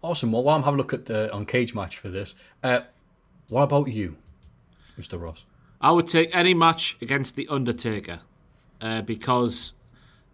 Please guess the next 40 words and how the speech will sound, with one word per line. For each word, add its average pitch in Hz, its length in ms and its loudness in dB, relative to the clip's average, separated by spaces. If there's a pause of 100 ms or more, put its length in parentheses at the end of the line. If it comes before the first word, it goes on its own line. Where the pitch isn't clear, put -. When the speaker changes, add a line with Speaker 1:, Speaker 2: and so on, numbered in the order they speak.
(140)
Speaker 2:
everyone 190 480 4
you 165 100 4
hear 156 240 6
speak 151 320 -2
about 127 260 -2
The 139 80 2
Undertaker, 117 640 -2 (260)
no 131 140 -4
matter 127 200 0
how 156 240 4
big 139 240 0
a 139 80 2
name 135 240 0
they 127 120 -2
are 127 100 4
and 123 80 -2
how 123 140 2
experienced 123 560 -4
they 117 80 -2
are, 110 120 -4
they 120 100 0
all 135 140 2
say 127 400 -2 (400)
their 113 120 0
knees 131 300 2
start 123 340 0
quivering 110 500 -2 (100)
when 107 160 -6
they're 110 80 -4
stood 123 240 -4
in 120 40 -2
the 120 100 2
ring 117 200 0
just 104 180 -10
watching 120 260 -4
The 120 60 2
Undertaker 110 400 -4
come 120 200 -6
towards 113 380 -4
them. 98 160 -12